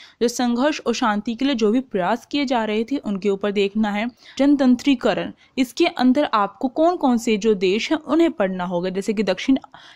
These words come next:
एशिया, पाक, नेपाल, बांग्लादेश, श्रीलंका और मालदीव। तो इन सारे देशों के बारे में आपको पढ़ना होगा। Mainly कहा जाए तो ज़्यादा जो, जो आपका चैप्टर है वो कवर हो रहा है इसमें।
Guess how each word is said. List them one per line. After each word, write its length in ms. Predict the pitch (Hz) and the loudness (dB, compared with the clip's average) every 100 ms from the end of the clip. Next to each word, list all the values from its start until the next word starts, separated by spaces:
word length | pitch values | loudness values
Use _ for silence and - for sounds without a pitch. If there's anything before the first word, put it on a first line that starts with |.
| - | -2
एशिया, 500 | 220 226 - 233 220 - _ | 0 2 0 0 0 -4 _
पाक, 460 | 226 196 190 254 - | 2 4 4 2 2
नेपाल, 600 | 233 220 208 185 190 262 | 2 2 0 2 2 0
बांग्लादेश, 760 | 214 190 202 226 220 196 254 - | 0 -2 0 -2 -2 -4 -4 -2
श्रीलंका 580 | 247 254 196 180 - 285 | 0 0 0 -2 0 0
और 240 | - 381 | 0 0
मालदीव। 580 | 302 190 175 175 180 175 - _ - - - | 2 0 -2 -4 -6 -8 -16 _ -20 -20 -8
तो 60 | 285 | -4
इन 180 | 285 320 | 0 0
सारे 320 | 320 269 294 233 | 2 2 2 0
देशों 300 | 208 208 247 | 0 0 -2
के 120 | 240 220 | -2 0
बारे 260 | 190 190 | 0 2
में 120 | 233 | 2
आपको 300 | - 208 - | 2 0 -2
पढ़ना 380 | 247 240 247 240 | 0 2 4 4
होगा। 320 | 214 190 185 180 | 2 0 -2 0
Mainly 440 | 214 254 349 359 | 2 4 4 4
कहा 180 | 311 285 | 2 2
जाए 220 | 269 269 | 2 0
तो 120 | 285 | 0
ज़्यादा 360 | 247 202 196 247 | 0 0 2 0
जो, 160 | 233 | 0
जो 100 | 226 - | -2 0
आपका 260 | 196 - 196 | -2 -2 -4
चैप्टर 340 | 190 165 - | -2 -4 0
है 60 | 285 | 0
वो 120 | 349 | 0
कवर 340 | - 208 185 | 0 0 0
हो 160 | 180 180 | -2 -6
रहा 260 | 170 175 175 | -6 -8 -6
है 160 | 175 | -6
इसमें। 340 | 170 - 175 | -8 -10 -14